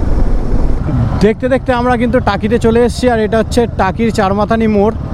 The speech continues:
তো প্রায় দ-, আট ন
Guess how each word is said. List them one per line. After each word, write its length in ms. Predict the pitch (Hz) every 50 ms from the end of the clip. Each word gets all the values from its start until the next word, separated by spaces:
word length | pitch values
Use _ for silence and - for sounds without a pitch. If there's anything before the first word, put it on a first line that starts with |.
| - - - - - - - - - - - - - - - - - - -
তো 200 | - 180 185 185 - -
প্রায় 640 | - 180 175 180 196 196 208 214 202 185 - - - - - - - 135 117 120
দ-, 260 | 165 165 165 165 160 156 151 165
আট 100 | 185 180
ন 100 | 196